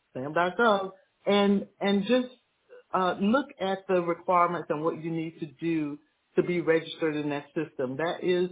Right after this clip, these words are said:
the first step. And she gave us a lot of other great tips as well, as well as, uh, a view of some wonderful opportunities that, that exist. So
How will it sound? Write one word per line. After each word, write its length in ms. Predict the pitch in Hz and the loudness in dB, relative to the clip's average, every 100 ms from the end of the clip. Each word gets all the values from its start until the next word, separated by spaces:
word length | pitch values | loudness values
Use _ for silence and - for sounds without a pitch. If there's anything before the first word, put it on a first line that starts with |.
| 180 | -4
the 100 | 165 - | -6 0
first 220 | 160 151 - | -2 -2 -4
step. 340 | 160 147 127 - _ _ - | 0 0 -2 -10 _ _ 2
And 280 | 180 180 180 | 4 4 2
she 120 | 208 | -2
gave 240 | 175 180 175 | 0 2 0
us 60 | 170 | -2
a 60 | 170 | -2
lot 420 | 156 160 160 160 | 0 0 0 0
of 100 | 156 - _ 170 | -4 -10 _ -2
other 220 | 175 160 | -2 -2
great 440 | 143 156 147 - _ _ _ - | -2 -2 -2 -8 _ _ _ 2
tips 240 | 202 - 151 | 2 0 -8
as 60 | 151 | 0
well, 420 | 160 165 156 147 - _ _ 160 | 2 4 2 0 -6 _ _ -4
as 80 | 156 | 2
well 240 | 160 175 170 | 4 4 4
as, 280 | 156 151 151 - _ - | 0 -2 -2 -10 _ -8
uh, 160 | 143 - | -6 -4
a 140 | 156 139 | -4 -4
view 360 | 165 175 165 - | -2 0 0 -2
of 180 | 151 151 | -6 -6
some 180 | 151 143 | -8 -2
wonderful 380 | 160 160 165 151 | -2 0 -2 -2
opportunities 920 | 139 139 143 - 190 170 151 143 135 _ _ _ _ _ | -4 -6 -12 -6 -4 -2 -4 -6 -10 _ _ _ _ _
that, 160 | 160 - - | 0 0 -2
that 180 | 160 156 | 0 0
exist. 460 | 131 127 156 143 143 - | -2 -4 -4 -4 -2 2
So 260 | 160 151 | 4 2